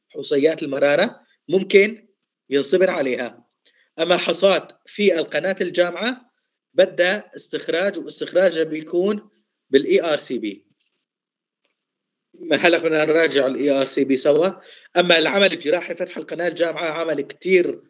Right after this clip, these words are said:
اختلاطاته سيئة، تسرب الصفراء إلى جوف البطن كابوس للجراح، تعمل ارتكاز التهابي شديد،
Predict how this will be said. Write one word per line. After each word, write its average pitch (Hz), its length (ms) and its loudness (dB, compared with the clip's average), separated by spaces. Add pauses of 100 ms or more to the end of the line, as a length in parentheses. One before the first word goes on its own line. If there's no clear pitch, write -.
(520)
اختلاطاته 147 640 0
سيئة، 170 540 -2 (500)
تسرب 180 420 2
الصفراء 156 520 -4
إلى 143 140 0
جوف 165 220 -4
البطن 151 340 -8
كابوس 156 580 -2
للجراح، 135 760 0 (440)
تعمل 180 300 4
ارتكاز 165 480 -4
التهابي 156 500 -4
شديد، 180 540 -4